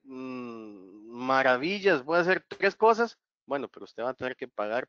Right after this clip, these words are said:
para que el mismo switch que usted ya compró, si ahora quiere que haga B G P, pague para que haga B G P. Si usted quiere que haga, ah, cosas avanzadas de capa tres, pague para eso. Entonces, ¿ves? En,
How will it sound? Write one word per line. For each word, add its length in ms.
para 180
que 160
el 60
mismo 340
switch 220
que 80
usted 180
ya 120
compró, 440
si 120
ahora 160
quiere 260
que 160
haga 440
B 200
G 160
P, 280
pague 320
para 240
que 120
haga 180
B 140
G 140
P. 140
Si 80
usted 200
quiere 220
que 100
haga, 360
ah, 460
cosas 280
avanzadas 600
de 100
capa 260
tres, 240
pague 300
para 280
eso. 120
Entonces, 400
¿ves? 240
En, 220